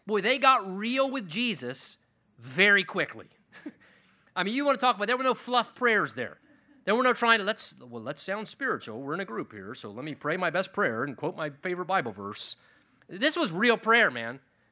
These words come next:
They just went to Jesus and they said, "Lord, we are about to die. Do something. Can't make it, Lord. Don't you care? We're," I mean, that is getting real with the Lord. And let me just say,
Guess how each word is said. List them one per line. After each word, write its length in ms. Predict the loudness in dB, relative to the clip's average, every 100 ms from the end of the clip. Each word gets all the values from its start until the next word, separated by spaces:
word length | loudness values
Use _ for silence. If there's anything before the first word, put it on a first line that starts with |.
| 2
They 160 | 4
just 200 | 4 0
went 220 | 2 2 2
to 100 | -4
Jesus 520 | -2 -2 -2 -6 -4
and 100 | -2
they 80 | -2
said, 260 | -2 -2
"Lord, 380 | -2 2 2 2 -6 _ -4
we 240 | 0 4
are 160 | 4 4
about 600 | 4 4 6 4 -2 -10
to 80 |
die. 400 | 2 4 4 2 -6 _ _ _ _ _ _ _ _ _ _ _ _ 0
Do 200 | 6 6
something. 420 | 6 -2 -4 -16 -20 _ _ _ _ _ _ _ _ _ _ _ _ _
Can't 260 | 6 6 6
make 280 | 4 4 -2
it, 120 | -10
Lord. 240 | -10 -12 _ _ _ _ _ _ _ _ _
Don't 280 | 4 6 4
you 120 | -2 -2
care? 440 | 0 4 4 4
We're," 200 | 2 0
I 80 | 0
mean, 100 | 0
that 180 | 2 2
is 140 | 0
getting 500 | 0 0 0 -2 -4
real 280 | 0 4 4
with 180 | 2 0
the 120 | -4
Lord. 400 | -6 -2 0 0
And 140 | 0 -2
let 140 | -2
me 100 | -2
just 220 | -4 -4
say, 360 | 0 0 0